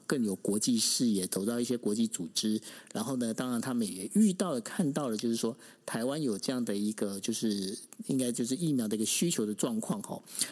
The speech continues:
然后呢，他们就会希望能够赶快帮忙。所以这次老实讲，他们这次的动作快到我有一点吓到。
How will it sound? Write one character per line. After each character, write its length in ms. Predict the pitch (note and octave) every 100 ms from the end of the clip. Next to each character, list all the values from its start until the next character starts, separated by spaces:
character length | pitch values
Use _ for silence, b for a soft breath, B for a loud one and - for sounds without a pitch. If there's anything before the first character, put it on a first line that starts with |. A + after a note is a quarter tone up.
| B
然 120 | A#2
后 100 | C#3
呢， 120 | A#2+
他 100 | A2
们 100 | A#2 A2
就 100 | A2+
会 240 | A2+ G#2+ B B B -
希 180 | - C#3+
望 100 | A#2
能 100 | A#2+
够 80 |
赶 140 | B2 G2+
快 140 | A2+
帮 160 | G#2+ A2
忙。 240 | G#2 E2+
所 160 | - D3
以 120 | G#2 -
这 120 | -
次 300 | D3 D3+ A2+ A2+ - -
老 100 | A2
实 140 | B2+
讲， 180 | A#2 A2+ - B B B -
他 140 | A#3
们 100 | G#3+
这 60 | G#3
次 100 | G3+
的 40 |
动 180 | F3+ F3
作 160 | E3+ C#3+
快 320 | - - D3+
到 160 | D3+
我 260 | B2 G#2 F#2+
有 140 | G2+
一 20 | C3
点 160 | G2+
吓 280 | G2+ - A2+ F#2
到。 200 | - -